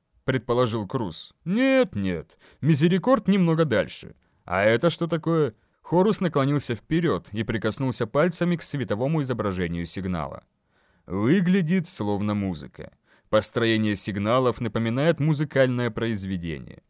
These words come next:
Кто может транслировать музыку?»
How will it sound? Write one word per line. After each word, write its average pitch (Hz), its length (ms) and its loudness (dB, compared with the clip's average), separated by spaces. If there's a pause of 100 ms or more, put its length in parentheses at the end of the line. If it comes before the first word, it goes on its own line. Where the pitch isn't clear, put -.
(300)
Кто 117 300 0
может 190 360 4
транслировать 175 640 2
музыку?» 160 540 0